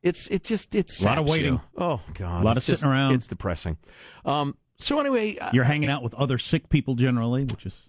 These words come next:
Speaker 1: So, uh, right. So anyway, uh, the results, 'cause it was all stat, and the results came very, very quickly.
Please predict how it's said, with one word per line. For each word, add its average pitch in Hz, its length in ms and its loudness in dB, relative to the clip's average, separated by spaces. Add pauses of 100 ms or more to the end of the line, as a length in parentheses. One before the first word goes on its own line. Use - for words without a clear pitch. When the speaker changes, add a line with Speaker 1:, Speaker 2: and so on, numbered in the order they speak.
(440)
Speaker 1:
So, 214 540 0
uh, 190 240 0
right. 226 360 -2
So 220 300 0
anyway, 208 500 2
uh, 135 160 0
the 131 160 -2
results, 151 460 0
'cause 165 220 -2
it 175 60 0
was 175 100 0
all 240 160 2
stat, - 680 -4 (300)
and 131 140 0
the 156 40 0
results 170 420 0
came 127 260 -2
very, 139 380 0
very 160 260 0
quickly. 170 540 -4